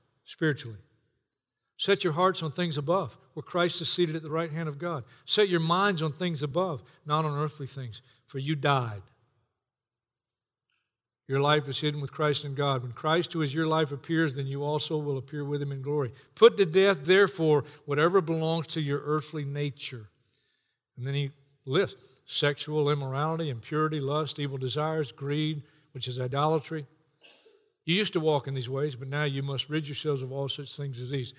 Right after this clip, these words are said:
anger, rage, malice, slander, filthy language from your lips." How do you do that? How do you win the daily battle of the schizo Christian? And the schizo Christian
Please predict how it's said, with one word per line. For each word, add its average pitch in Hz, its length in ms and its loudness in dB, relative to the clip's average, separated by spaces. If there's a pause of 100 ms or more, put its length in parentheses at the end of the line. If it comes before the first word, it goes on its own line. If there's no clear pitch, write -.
(120)
anger, 151 480 0 (480)
rage, 143 500 4 (240)
malice, 139 380 0
slander, 147 480 -4 (140)
filthy 180 320 2
language 156 440 -2
from 139 200 -10
your 131 100 -6
lips." 147 300 -4 (280)
How 139 80 -6
do 147 60 0
you 151 60 -2
do 185 240 4
that? 104 120 -12 (640)
How 156 80 2
do 180 60 6
you 196 100 4
win 202 140 2
the 190 80 4
daily 202 280 8
battle 185 380 4 (220)
of 147 80 -6
the 147 80 0
schizo 196 600 4
Christian? 185 460 4 (180)
And 170 120 0
the 143 60 0
schizo 233 520 6
Christian 208 440 2